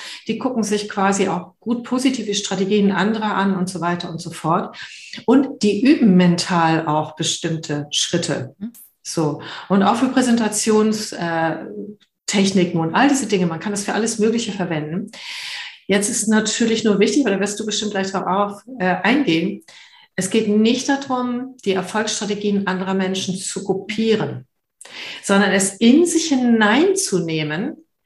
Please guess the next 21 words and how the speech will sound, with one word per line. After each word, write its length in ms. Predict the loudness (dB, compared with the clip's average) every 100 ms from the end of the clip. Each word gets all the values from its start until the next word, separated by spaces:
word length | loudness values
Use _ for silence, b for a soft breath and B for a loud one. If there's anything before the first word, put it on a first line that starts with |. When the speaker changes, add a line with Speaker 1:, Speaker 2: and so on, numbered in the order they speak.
| b b b b _
Speaker 1:
quasi 560 | -4 2 4 4 0 0
neuronal 640 | 4 6 6 6 4 4 0
zu 120 | -6
vernetzen, 800 | -4 0 0 -2 -4 -4 -4 -4
weil 180 | -4 -2
unser 200 | -2 0
Gehirn 400 | 0 2 0 0
kriegt 260 | -4 -2
dann 160 | -2 -2
Inspiration 1000 | -6 -4 -2 -2 -4 -6 -4 -4 -4 -6
und 160 | -4 -2
ist 220 | -2 -2
dann 180 | -2 0
in 80 |
der 140 | 0 0
Lage, 360 | 2 2 0
daraus 300 | 0 -2 -4
etwas 280 | -6 -8 -2
Neues 440 | 2 4 2 0 -4
zu 100 | -6
machen. 260 | -8 -10